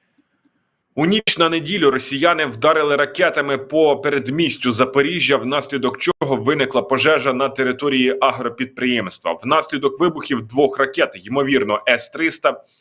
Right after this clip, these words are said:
на території одного з агропідприємств виникла пожежа, пошкоджено паркан та будівлю.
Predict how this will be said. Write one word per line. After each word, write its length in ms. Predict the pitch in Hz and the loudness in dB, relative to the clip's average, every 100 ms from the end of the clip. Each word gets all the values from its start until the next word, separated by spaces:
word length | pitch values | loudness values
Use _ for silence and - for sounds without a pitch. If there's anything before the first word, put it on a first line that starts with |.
| - | -6
на 120 | 135 | -4
території 460 | 139 143 147 170 | -2 -2 0 2
одного 400 | 143 135 127 156 | 2 2 0 0
з 120 | 143 - | -2 2
агропідприємств 840 | 135 127 117 123 139 156 139 - | 0 0 -8 -12 -8 -6 -6 -6
виникла 360 | 123 147 - 123 | -2 -2 2 0
пожежа, 500 | - 120 156 151 127 | 0 2 2 2 0
пошкоджено 680 | - 117 151 135 131 123 | -6 -10 -6 -2 0 0
паркан 500 | 110 127 123 156 147 - | 2 0 2 0 0 0
та 100 | 131 | -2
будівлю. 540 | 110 120 113 107 87 | -2 -8 -6 -6 -4